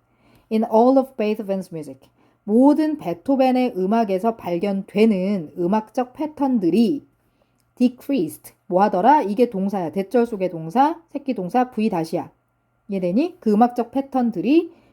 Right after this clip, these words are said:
decreased, 감소하더라. In later sonatas, 어디에서?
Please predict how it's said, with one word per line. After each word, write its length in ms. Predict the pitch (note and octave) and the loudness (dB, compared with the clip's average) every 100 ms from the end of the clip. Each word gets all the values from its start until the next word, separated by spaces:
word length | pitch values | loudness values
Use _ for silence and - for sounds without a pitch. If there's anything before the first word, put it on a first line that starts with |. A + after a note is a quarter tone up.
| _ | _
decreased, 640 | A#3+ A#3 - C4+ E3 - - _ | -8 -8 -8 -6 -6 -10 -20 _
감소하더라. 920 | - G3 C4 C#4+ D4 A3 D3+ B2+ - _ _ _ _ _ _ _ - | -6 -2 0 0 0 0 -4 -12 -16 _ _ _ _ _ _ _ -4
In 300 | G#3+ A3 G#3 | 0 2 2
later 320 | G#3 A#3 B3 | 2 4 2
sonatas, 600 | B3 A3 F#3+ F#3+ C#3 B2+ | 2 -4 -6 -6 -8 -10
어디에서? 720 | F#3+ F3+ G3+ E3 D#3+ D4+ F4 | -6 -4 -2 -4 0 0 0